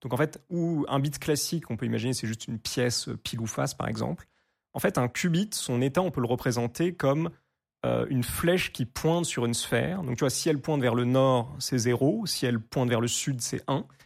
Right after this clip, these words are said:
Si elle est sur l'équateur, c'est qu'elle est en superposition de zéro et un.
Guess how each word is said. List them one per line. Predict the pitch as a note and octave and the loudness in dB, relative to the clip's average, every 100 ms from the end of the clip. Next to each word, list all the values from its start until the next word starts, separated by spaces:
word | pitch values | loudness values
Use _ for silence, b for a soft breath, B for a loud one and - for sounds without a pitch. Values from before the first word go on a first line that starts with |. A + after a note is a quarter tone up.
| b _ | b _
Si | - - | -2 2
elle | F3 | 4
est | |
sur | F#3+ C#3+ C3 | 4 2 4
l'équateur, | C#3 E3+ F#3 F3 F3+ G3 G#3+ | 4 4 2 2 2 2 0
c'est | - - - D#3+ C#3+ | -2 -4 0 0 2
qu'elle | A#2+ | 0
est | A#2+ | 0
en | A#2 | 0
superposition | - F3 E3 - D3+ D3 - D#3 | -2 0 0 0 0 0 -2 -2
de | A#2 | -2
zéro | A2+ B2 B2+ B2 | 0 0 2 0
et | |
un. | B2 | 0